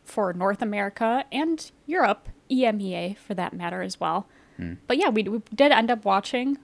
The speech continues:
Speaker 1: a couple series this past weekend. I mean, for one thing, a lot of these matchups just seemed like they were gonna be bangers from the get-go. Like, as soon as I saw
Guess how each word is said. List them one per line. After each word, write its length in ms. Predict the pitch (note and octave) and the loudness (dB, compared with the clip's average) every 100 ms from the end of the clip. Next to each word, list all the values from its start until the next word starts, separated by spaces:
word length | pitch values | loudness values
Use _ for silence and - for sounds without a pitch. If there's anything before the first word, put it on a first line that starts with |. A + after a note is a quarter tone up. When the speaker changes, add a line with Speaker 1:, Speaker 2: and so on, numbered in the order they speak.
| - | -6
Speaker 1:
a 20 | |
couple 240 | - F4 - | 0 4 2
series 600 | - F3 - F#3+ G3 - G#3 | 2 -2 -2 -4 -6 -10 -10
this 180 | F3+ | -8
past 360 | - G3+ F3+ - | -6 -4 -4 -6
weekend. 420 | F3 - F3 G3+ | -8 -2 0 2
I 80 | G#3+ | 0
mean, 160 | A3 G3+ | 0 -2
for 160 | - | -2
one 260 | G#3 A#3+ A#3+ | 4 4 4
thing, 360 | - G#3 F#3+ - | 2 2 2 0
a 80 | |
lot 420 | F#3+ F#3+ G#3 A3 A#3 | -2 0 2 4 4
of 120 | G#3 | 0
these 220 | F#3 F3 | -8 -4
matchups 680 | F3 E3+ F#3 F3+ E3+ - - _ - - - _ _ - | -4 -4 -2 -2 -2 -6 -10 _ -20 -20 -20 _ _ -4
just 180 | G#3+ - | -2 0
seemed 260 | G#3+ F#3+ | 0 0
like 200 | F#3 F3+ | 0 0
they 100 | F3+ | 0
were 100 | F3+ | -2
gonna 140 | F3 F3+ | -4 -4
be 140 | F3+ | -2
bangers 400 | - D#3 E3+ F3+ | 0 -2 -2 -6
from 160 | - E3 | -6 -6
the 80 | |
get-go. 640 | D3+ D3 D#3 F#3 F3 F#3+ G3 G3+ | -2 -4 -2 0 2 0 -4 -2
Like, 400 | E3 - - _ _ _ _ - | -2 -2 -10 _ _ _ _ -2
as 120 | A3+ | 0
soon 160 | - B3+ | 4 2
as 100 | B3 | 4
I 80 | G#3 | 2
saw 300 | - G3 | 4 2